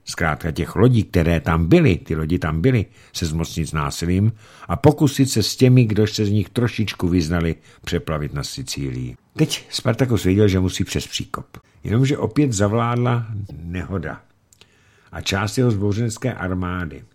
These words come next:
Nepohoda. Ta část byla podstatně menší, ale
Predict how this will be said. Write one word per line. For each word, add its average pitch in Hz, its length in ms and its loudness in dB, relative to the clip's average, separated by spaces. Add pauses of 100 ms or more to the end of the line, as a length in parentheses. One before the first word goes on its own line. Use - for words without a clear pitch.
(720)
Nepohoda. 82 600 -4 (140)
Ta 71 280 -8 (180)
část 101 460 -2
byla 92 240 -2
podstatně 98 500 -4
menší, 87 640 -6 (600)
ale 85 340 -2